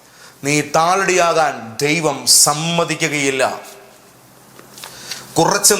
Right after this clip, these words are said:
നേരത്തേക്ക് മാത്രമായി ദുഷ്ടൻ ഒരു വെല്ലുവിളി ഉയർത്തും. അപ്പോൾ നമുക്കൊരു ചിന്ത വരും, "അയ്യോ ദൈവമേ, എന്തിനാണ് ഈ കുറച്ചു കാലത്തേക്കെങ്കിലും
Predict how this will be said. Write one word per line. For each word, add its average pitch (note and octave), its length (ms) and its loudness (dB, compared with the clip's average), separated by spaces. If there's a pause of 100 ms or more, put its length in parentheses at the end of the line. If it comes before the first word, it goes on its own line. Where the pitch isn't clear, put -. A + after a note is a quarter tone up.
നേരത്തേക്ക് F3+ 540 2 (100)
മാത്രമായി D#3+ 580 0 (680)
ദുഷ്ടൻ D3+ 420 0 (360)
ഒരു C#3+ 180 2
വെല്ലുവിളി D#3 480 0
ഉയർത്തും. C3+ 360 -2 (600)
അപ്പോൾ F#3+ 240 0 (120)
നമുക്കൊരു G3 520 0
ചിന്ത D#3+ 220 0 (120)
വരും, C3+ 220 -2 (460)
"അയ്യോ F3 220 2 (200)
ദൈവമേ, D#3 380 0 (640)
എന്തിനാണ് F#3+ 520 2
ഈ - 20 0 (140)
കുറച്ചു E3+ 340 4
കാലത്തേക്കെങ്കിലും F3 760 2